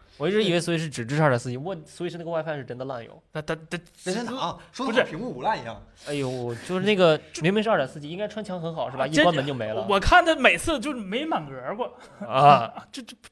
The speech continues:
Speaker 1: 嗯。
Speaker 2: 出奇的烂，不知道为什么。
Speaker 1: WiFi 好烂游。
Speaker 3: 近期出片儿预告一下，这能说吗？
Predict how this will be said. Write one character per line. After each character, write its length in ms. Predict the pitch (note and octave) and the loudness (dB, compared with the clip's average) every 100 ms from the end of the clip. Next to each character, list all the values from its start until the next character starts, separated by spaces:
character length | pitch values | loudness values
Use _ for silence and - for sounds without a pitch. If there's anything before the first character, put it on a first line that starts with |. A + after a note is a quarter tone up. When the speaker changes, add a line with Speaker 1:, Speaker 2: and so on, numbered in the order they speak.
| _ | _
Speaker 1:
嗯。 100 | C3 | -4
Speaker 2:
出 160 | C#3 E4+ | 4 4
奇 180 | - D#3 | 4 6
的 120 | C4 | 8
烂， 180 | B3 F3+ | 8 6
不 80 | |
知 80 | A#3 | 6
道 120 | C4 | 8
为 100 | A#3+ | 6
什 80 | E3 | 2
么。 0 | |
Speaker 1:
WiFi 0 | |
好 80 | C3+ | -2
烂 180 | C#3 C#3 | -2 -4
游。 220 | A#2 C3 - - _ _ _ - | -6 -10 -18 -20 _ _ _ -16
Speaker 3:
近 180 | G3+ | -14
期 180 | D#3 F3 | -12 -14
出 220 | D#3+ F3 | -10 -8
片 180 | D#3+ C#3+ | -6 -4
儿 140 | A2 G#2 | -4 -6
预 100 | G#2 | -6
告 240 | G#2+ G#2+ | -6 -6
一 60 | A2+ | -10
下， 160 | A#2 - - _ | -16 -18 -20 _
这 80 | - | -18
能 160 | G#2+ A#2+ | -18 -16
说 160 | A#2+ | -18
吗？ 120 | G#2 | -20